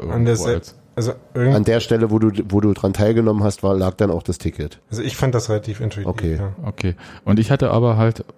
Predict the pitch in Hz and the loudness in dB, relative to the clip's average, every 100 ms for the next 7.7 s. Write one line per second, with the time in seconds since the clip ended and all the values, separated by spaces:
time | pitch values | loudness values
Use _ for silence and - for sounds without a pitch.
0 | _ - 101 98 - - 98 - 104 - | _ -4 0 0 -2 -6 -8 -6 -6 0
1 | 98 98 95 98 95 95 98 98 95 90 | 2 2 4 2 0 0 2 2 2 2
2 | 87 87 - - _ - 95 87 80 80 | 2 2 -2 -16 _ -4 -2 0 0 0
3 | 85 - - 90 85 95 123 151 156 - | -2 -4 -2 0 2 2 4 4 2 -4
4 | - - _ _ _ 80 80 78 85 80 | -20 -20 _ _ _ -2 0 0 0 2
5 | 80 - 87 92 92 90 90 78 107 104 | 0 0 2 4 2 0 0 2 2 2
6 | 101 113 113 104 113 117 104 98 - 98 | 2 2 2 0 2 2 2 0 -4 -6
7 | 101 101 - 98 - 95 | -2 -2 0 -2 -2 -4